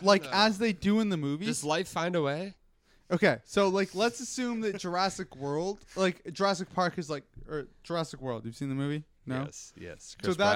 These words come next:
Speaker 2: Pratt?
Speaker 1: like Jurassic Park when it functions, right?
Speaker 2: But not really.
Speaker 1: No, it falls apart at the end, but that's when it's, like,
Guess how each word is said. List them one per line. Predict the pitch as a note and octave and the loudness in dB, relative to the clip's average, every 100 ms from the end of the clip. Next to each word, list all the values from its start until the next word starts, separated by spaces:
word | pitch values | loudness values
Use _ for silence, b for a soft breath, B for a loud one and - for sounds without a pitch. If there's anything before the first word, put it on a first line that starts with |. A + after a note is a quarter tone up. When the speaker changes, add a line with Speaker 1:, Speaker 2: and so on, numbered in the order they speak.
| A3+ | 2
Speaker 2:
Pratt? | |
Speaker 1:
like | A3 G#3+ - | -2 -4 -4
Jurassic | F#3 F#3 - - | -2 -2 -4 -4
Park | E3+ C#3+ | -2 -2
when | D#3 | -4
it | C#3 | -6
functions, | - C3 - G#2+ - | -8 -10 -10 -18 -14
right? | B2+ B2+ - _ _ _ _ _ _ | -12 -12 -12 _ _ _ _ _ _
Speaker 2:
But | - C#3+ | -10 -2
not | E3+ D#3 | 0 4
really. | F#3+ G#3 E3 D3+ - _ _ | 6 6 4 0 -8 _ _
Speaker 1:
No, | F3+ G3 D#3 | 6 8 8
it | E3 | 6
falls | E3 A#3 G3+ | 4 4 4
apart | A#3+ A#3 | 4 4
at | F#3+ | 4
the | G#3+ | 2
end, | F3+ C3+ | 2 2
but | F3+ | 2
that's | A3 G#3 | 4 4
when | A3 G#3 | 0 -6
it's, | G3 | -6
like, | F#3 | -8